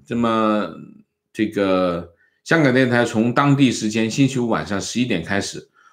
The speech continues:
终止转播B B C每天的英语广播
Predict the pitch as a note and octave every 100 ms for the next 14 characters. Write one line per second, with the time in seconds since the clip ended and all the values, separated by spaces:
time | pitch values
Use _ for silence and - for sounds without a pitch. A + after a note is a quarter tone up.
0 | _ - F3+ F#3+ E3 - A2 - D#2 E2+
1 | A2 A2 B2 B2 A2+ A#2+ G#2+ D2+ C#2 C3+
2 | A2 G2+ B2+ A#2+ G#2 G2+ D2 C2+ F2 G#2+
3 | A2 -